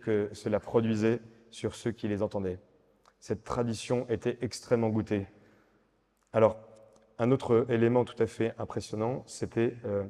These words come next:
bien sûr que tous ces chants étaient des chants, euh, qui étaient sus par cœur par ceux qui, euh, qui les, les,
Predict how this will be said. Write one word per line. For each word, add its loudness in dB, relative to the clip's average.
bien -6
sûr -4
que -10
tous -4
ces -2
chants -4
étaient 0
des -6
chants, -6
euh, -10
qui -14
étaient -8
sus -6
par -2
cœur 6
par -4
ceux -6
qui, -8
euh, -10
qui -14
les, -12
les, -14